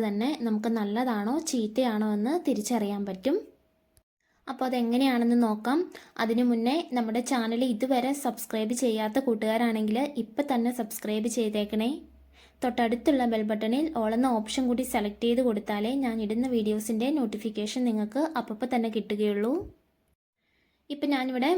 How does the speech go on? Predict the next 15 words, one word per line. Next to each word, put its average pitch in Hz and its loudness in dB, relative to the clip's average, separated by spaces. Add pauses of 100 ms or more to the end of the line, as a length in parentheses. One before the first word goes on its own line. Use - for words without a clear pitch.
മൂന്ന് 254 4
മുട്ട 240 0 (100)
എടുത്ത് 233 2
വെച്ചിട്ടുണ്ട്. 220 2 (240)
ഇനി 240 2
അത് 240 0 (100)
നല്ലതാണോ 226 0 (160)
ചീത്തയാണോ 226 0
എന്ന് 220 0
നമുക്ക് 240 -2
ചെക്ക് 233 -4
ചെയ്ത് 233 2
നോക്കാം. 214 -2 (1160)
അപ്പം 277 0
ഞാനിവിടെ 254 0